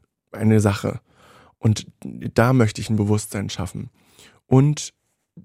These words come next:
ich möchte vor allem aber auch ein Bewusstsein schaffen für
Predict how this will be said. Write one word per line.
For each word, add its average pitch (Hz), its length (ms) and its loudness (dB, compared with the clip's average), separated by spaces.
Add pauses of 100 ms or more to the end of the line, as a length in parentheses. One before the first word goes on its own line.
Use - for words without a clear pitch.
(180)
ich - 180 -6
möchte 120 280 0
vor - 160 -6
allem 113 220 2
aber 113 160 0
auch - 100 -6
ein 113 80 -4
Bewusstsein 113 540 0
schaffen 107 340 -4
für 117 640 2